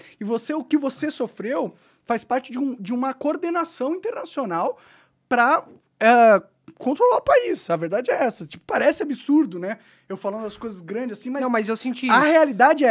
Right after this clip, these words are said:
Speaker 1: essa,
Speaker 2: Eu, eu não te-, eu não
Speaker 1: infelizmente.
Speaker 2: tenho as informações como você tá falando, mas eu senti que tinha uma coisa mais bem estruturada e organizada nessa, nessa parada, sabe?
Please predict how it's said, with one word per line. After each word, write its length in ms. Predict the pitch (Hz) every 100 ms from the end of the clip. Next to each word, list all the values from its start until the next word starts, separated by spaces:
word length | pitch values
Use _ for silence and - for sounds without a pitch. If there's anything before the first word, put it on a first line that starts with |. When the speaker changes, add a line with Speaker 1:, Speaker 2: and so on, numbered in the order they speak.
| 196
Speaker 1:
essa, 260 | 160 -
Speaker 2:
Eu, 60 | 170
eu 160 | 208 277
não 0 |
te-, 0 |
eu 0 |
não 80 | 392
Speaker 1:
infelizmente. 380 | 269 202 208 220
Speaker 2:
tenho 140 | 247
as 60 | 247
informações 640 | 247 254 240 233 226 208 - -
como 200 | 202 202
você 220 | 196 220
tá 100 | 214
falando, 400 | 240 240 214 165
mas 240 | 160 175
eu 160 | 185 190
senti 320 | 226 220 220
que 140 | -
tinha 220 | 208 - 220
uma 120 | 214
coisa 340 | 214 208 208
mais 400 | 202 190 208 202
bem 180 | 180 185
estruturada 720 | 202 - 196 - 202 175 180
e 20 |
organizada 720 | 190 180 196 190 170 165 175 175
nessa, 420 | 175 - 175 170
nessa 240 | 160 -
parada, 460 | - 180 160 147 135
sabe? 320 | - 147